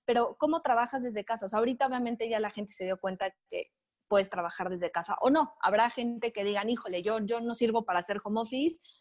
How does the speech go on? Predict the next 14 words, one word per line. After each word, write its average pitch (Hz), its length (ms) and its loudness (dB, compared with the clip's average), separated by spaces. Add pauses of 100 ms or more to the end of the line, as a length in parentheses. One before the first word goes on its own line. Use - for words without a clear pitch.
porque 214 240 2
estoy 226 220 2
todo 240 100 2
el 240 60 2
día 226 80 4
en 233 80 0
pijama 254 540 0
y 190 300 -4
al 190 180 -2
contrario, 254 680 0 (220)
este, 202 340 -2
yo 220 100 2
no 226 120 0
sirvo". - 320 -4